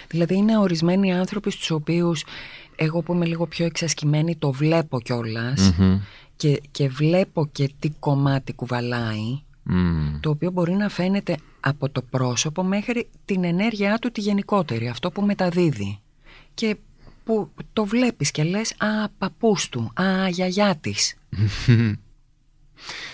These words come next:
Speaker 2: Ε, συμβαίνει και με τα... και cross σε φύλλα, δηλαδή μπορεί κάποιος
Speaker 1: Ναι, πολύ.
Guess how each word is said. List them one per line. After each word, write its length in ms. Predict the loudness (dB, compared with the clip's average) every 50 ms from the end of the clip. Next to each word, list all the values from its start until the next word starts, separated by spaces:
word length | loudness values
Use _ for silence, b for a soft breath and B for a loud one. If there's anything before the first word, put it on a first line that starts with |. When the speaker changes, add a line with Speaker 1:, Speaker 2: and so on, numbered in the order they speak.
| B B
Speaker 2:
Ε, 260 | -2 0 2 4 2 2
συμβαίνει 480 | 2 0 2 2 4 4 4 4 4 2
και 120 | 2 2 2
με 120 | 2 2
τα... 360 | 2 2 2 2 2 0 -2 -2 -4 -6 -8 -8 -2
και 180 | -2 -2 -2 0 2
cross 200 | 4 4 4 4 2
σε 320 | 0 -4 -2 0 0 0
φύλλα, 480 | 2 4 4 4 6 4 2 -2 -2 -2
δηλαδή 320 | 0 0 0 0 0 -2
μπορεί 220 | 0 0 0 0
κάποιος 380 | 2 0 0 2 2 2 2 4
Speaker 1:
Ναι, 80 | 2 2
πολύ. 400 | 2 0 -2 0 -2 -2 -2